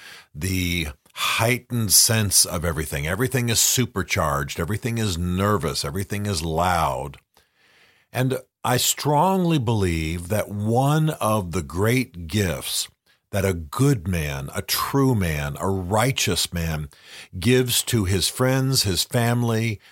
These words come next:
the world, is the power of what I call big calm. Now, this is just my fun phrase, um, but big calm is when a man is peaceful in his soul, even in the midst of crisis.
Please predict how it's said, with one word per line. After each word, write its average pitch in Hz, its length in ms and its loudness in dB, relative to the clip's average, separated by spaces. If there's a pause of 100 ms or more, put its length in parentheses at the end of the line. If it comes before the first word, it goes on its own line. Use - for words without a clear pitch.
(140)
the 95 120 2
world, 101 720 2 (520)
is 107 220 4
the - 120 -4
power 143 640 4
of 95 160 2
what 107 140 2
I 107 200 4
call 85 520 4
big 95 640 0 (120)
calm. 71 720 0 (120)
Now, 90 140 2
this 113 260 2
is 104 140 0
just - 260 -2
my 92 160 2
fun 90 300 0
phrase, 80 440 0 (460)
um, 90 400 0
but 90 460 -4
big 151 340 2
calm 90 800 0 (580)
is 107 220 0
when 120 180 2
a 110 80 4
man 107 960 2 (400)
is 101 220 2
peaceful 170 640 0
in 123 140 2
his 107 300 2
soul, 80 840 2 (240)
even 185 180 2
in 196 80 4
the 175 80 4
midst 156 260 2
of 110 120 -2
crisis. - 720 -2